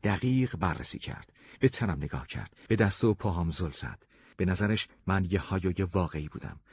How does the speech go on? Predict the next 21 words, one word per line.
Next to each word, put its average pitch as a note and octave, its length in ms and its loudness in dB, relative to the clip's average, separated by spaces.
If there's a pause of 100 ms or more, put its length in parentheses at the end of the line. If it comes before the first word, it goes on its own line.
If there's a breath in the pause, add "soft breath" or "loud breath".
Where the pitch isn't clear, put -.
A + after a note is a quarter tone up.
(220 loud breath)
البته A2+ 300 4
هایوی G2 480 2
تکامل E2+ 480 0
یافته. D#2 440 -4 (560 soft breath)
پوستم F2 640 0 (180)
سفید - 500 -4
بود. - 220 -14 (220 loud breath)
پنجه‌هام G2+ 500 2
ظریف F2+ 440 -2 (220 soft breath)
و F#2 80 2
ناخنام E2+ 580 0
کوتاه - 420 -8
بود. - 200 -18 (300)
ارباب G#2 400 2
معتقد F#2 340 0
بود F#2 220 -2 (160 loud breath)
با G#2+ 100 6
پنجه‌ها G2+ 540 0
و G2 80 0
دستای F#2 460 -2
ظریفم F2 540 -2